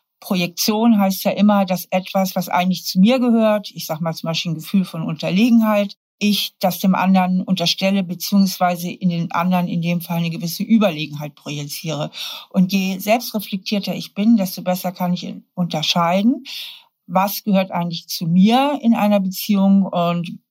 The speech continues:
welches Thema gehört zu dem anderen. Außerdem hilft es eben auch sehr, sich besser zu kennen, dass man genauer über sich Bescheid weiß, wo sind eigentlich meine Stärken, wie ticke ich überhaupt, also wie bin ich eigentlich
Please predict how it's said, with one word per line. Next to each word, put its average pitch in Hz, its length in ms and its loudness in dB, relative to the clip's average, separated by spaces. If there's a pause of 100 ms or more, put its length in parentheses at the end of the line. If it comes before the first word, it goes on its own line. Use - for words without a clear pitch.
(100)
welches 185 400 -2
Thema 180 480 0
gehört 165 280 -6
zu - 120 -8
dem 160 120 -4
anderen. 156 460 -2 (480)
Außerdem 220 540 4
hilft 214 340 2
es 190 120 -4
eben 180 200 -2
auch 170 120 -4
sehr, 190 260 -2
sich 185 180 -2
besser 185 300 -4
zu - 160 -10
kennen, 185 420 0 (360)
dass 180 200 -2
man 175 440 0 (220)
genauer 185 400 4
über 180 160 -2
sich 175 180 -10
Bescheid 180 520 -2
weiß, 190 520 0 (200)
wo 196 80 2
sind 202 220 4
eigentlich 180 300 0
meine 170 200 0
Stärken, 233 880 2
wie 196 280 0
ticke 240 260 0
ich 190 100 -2
überhaupt, 185 600 -2
also 185 280 0
wie 196 120 2
bin 190 160 2
ich 185 160 0
eigentlich 180 400 -2